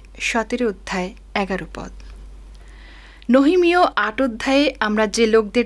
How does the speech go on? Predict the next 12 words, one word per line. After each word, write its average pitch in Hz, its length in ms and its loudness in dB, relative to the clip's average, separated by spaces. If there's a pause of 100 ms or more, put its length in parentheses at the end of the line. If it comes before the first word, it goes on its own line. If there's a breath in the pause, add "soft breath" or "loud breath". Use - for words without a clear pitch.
দেখতে 214 320 0
পাই 202 300 -2 (440)
তাদের 233 300 0
কথা - 260 -8
চিন্তা 226 380 -2
করুন। 151 360 -6 (640)
বাবিলের 214 480 2 (220)
বন্দি 208 360 0
দশা 196 320 -2
থেকে 214 280 -8
ফিরে 233 400 -2
এসে 226 260 -2